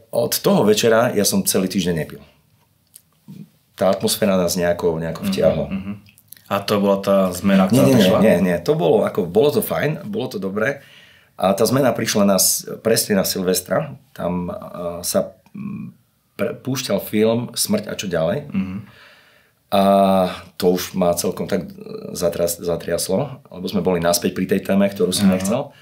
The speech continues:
Speaker 1: A potom aj jeden človek tam kázal a kázal tam Božie slovo a prvýkrát v živote som počul evanjelium.
Speaker 2: Hm.
Speaker 1: Prvýkrát v živote som počul radostnú správu, že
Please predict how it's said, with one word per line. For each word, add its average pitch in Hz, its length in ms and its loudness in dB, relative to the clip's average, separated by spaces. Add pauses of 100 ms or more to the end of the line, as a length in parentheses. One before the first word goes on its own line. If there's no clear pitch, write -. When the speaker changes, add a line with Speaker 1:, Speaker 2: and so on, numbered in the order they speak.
(720)
Speaker 1:
A 98 140 2 (720)
potom 117 500 0
aj 98 220 0 (260)
jeden 117 300 -2
človek 127 240 -2
tam 113 160 0
kázal 82 560 2 (760)
a 90 180 -12 (360)
kázal 110 400 0
tam 90 480 -2 (320)
Božie 98 320 -2
slovo 92 480 -2 (140)
a 95 100 -10
prvýkrát 117 560 0
v 92 160 0
živote 92 240 -2
som 90 160 -6
počul 90 320 -6
evanjelium. 85 480 -4 (320)
Speaker 2:
Hm. 139 160 -6 (560)
Speaker 1:
Prvýkrát 131 400 0
v 95 80 0
živote 110 240 2
som 104 160 -2
počul 104 320 0
radostnú 107 400 0
správu, 90 560 0
že 87 400 -2